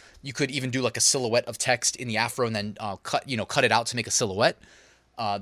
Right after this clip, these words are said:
that's also an option. So, and even, like, behind me here, you know what I mean? Somebody's basically doing that, making a word cloud where the hair would be. So, you know, just think outside the box. All right, niche number five is going to be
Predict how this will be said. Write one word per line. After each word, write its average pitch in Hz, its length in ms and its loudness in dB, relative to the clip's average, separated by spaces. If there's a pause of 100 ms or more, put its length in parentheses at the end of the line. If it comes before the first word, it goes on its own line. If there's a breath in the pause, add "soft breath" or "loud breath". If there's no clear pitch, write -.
that's 123 200 0
also 120 240 -2
an 117 80 0
option. 104 360 -2
So, 101 200 -4
and 143 180 0
even, 147 320 -6
like, 120 140 -4
behind 123 260 2
me 101 60 -2
here, 95 260 -4
you 113 80 -6
know 107 80 -2
what 107 80 -2
I 104 40 -4
mean? 104 180 -4
Somebody's 113 400 0
basically 120 400 0
doing 113 180 0
that, 104 180 0
making 110 280 -4
a 107 40 -2
word 113 320 0
cloud 101 360 0 (420 soft breath)
where 120 160 4
the 101 80 0
hair 113 180 4
would 101 180 -2
be. 95 200 -6
So, 95 240 -4 (160)
you 113 80 -14
know, 107 140 -16 (160)
just 160 160 -6
think 190 160 -2
outside 147 240 2
the 117 40 -8
box. - 380 -2 (1500 soft breath)
All 170 40 6
right, 135 120 4
niche 185 180 4
number 156 200 2
five 180 460 6
is 123 160 -6
going 147 280 0
to 123 100 -2
be 175 300 -4